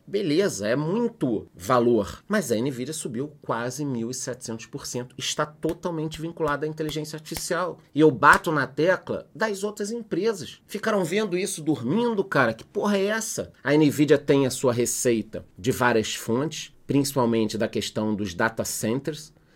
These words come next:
depois gaming, a parte automotiva. Eles têm uma grande área de desenvolvimento, mas as outras empresas também poderiam estar concorrendo. Aí começaram a sair matérias já esse ano,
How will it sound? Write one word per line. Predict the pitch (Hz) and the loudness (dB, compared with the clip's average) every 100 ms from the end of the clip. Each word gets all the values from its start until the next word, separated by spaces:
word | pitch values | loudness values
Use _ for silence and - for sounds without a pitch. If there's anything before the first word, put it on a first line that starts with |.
| _ 98 | _ 0
depois | 95 - 113 92 | 0 4 2 2
gaming, | 78 117 143 170 180 190 - | 0 2 4 2 -2 -6 -6
a | |
parte | 123 120 113 - | 0 0 0 2
automotiva. | 123 123 123 120 117 113 - 120 151 151 165 - - - - | 4 4 4 2 2 0 -2 0 0 0 -6 -10 -20 -12 -2
Eles | 147 - | -2 2
têm | 202 220 | 4 4
uma | 180 143 | 4 4
grande | 120 123 120 117 117 | 4 4 2 2 2
área | 110 107 | 4 2
de | 101 | 0
desenvolvimento, | 92 87 110 107 107 107 107 101 90 - 87 - _ _ 117 | -2 0 0 2 0 0 0 0 -4 -8 -16 -18 _ _ 0
mas | 127 131 175 - - - - | 4 4 4 0 -4 -6 0
as | 170 113 | 2 2
outras | 117 113 127 | 0 0 -2
empresas | 135 113 127 143 | -2 -2 -2 0
também | 143 127 | 2 2
poderiam | 127 147 139 120 | 4 4 6 2
estar | 123 - 123 - | -2 -2 -4 -2
concorrendo. | 127 131 160 131 98 87 - _ | -6 -2 -2 -2 -4 -8 -12 _
Aí | 127 135 | 2 4
começaram | 139 143 135 127 127 | 4 0 2 -2 -2
a | |
sair | - 123 123 | 0 0 2
matérias | 120 120 113 113 110 | 0 0 2 2 2
já | 110 107 - | 0 -2 0
esse | 113 - - | -2 -2 0
ano, | 110 120 151 | 2 2 -2